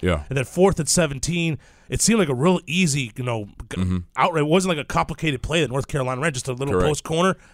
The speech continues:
Speaker 2: Guy was wide open for the first down, and that's, that was the game right there.
Speaker 1: Well, you know what? With me offensively now,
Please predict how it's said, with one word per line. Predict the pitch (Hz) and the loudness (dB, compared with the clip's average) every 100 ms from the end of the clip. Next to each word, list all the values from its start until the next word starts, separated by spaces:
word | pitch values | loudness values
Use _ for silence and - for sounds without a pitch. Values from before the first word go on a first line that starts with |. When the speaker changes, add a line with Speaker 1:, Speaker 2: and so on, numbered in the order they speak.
| - | -2
Speaker 2:
Guy | 156 | 0
was | 160 151 | 2 2
wide | 151 156 | 2 4
open | 160 156 | 2 0
for | 165 | -4
the | 147 | -2
first | 170 139 | -2 -2
down, | 170 208 110 101 | -2 -2 -4 -8
and | 104 | -6
that's, | 127 127 - - - | -6 -6 -10 -8 0
that | |
was | 175 | 0
the | 147 | 0
game | 143 165 156 | -2 0 0
right | 147 | 0
there. | 202 160 - | 0 -2 2
Speaker 1:
Well, | 131 | 4
you | |
know | 165 170 | 6 8
what? | 165 - | 8 8
With | 107 101 | 4 4
me | 98 104 127 98 - - | 2 4 4 4 0 0
offensively | 92 - 110 113 - - 92 92 | 0 0 -2 -2 -2 -4 0 2
now, | 85 87 98 87 78 73 | 2 2 2 2 0 -2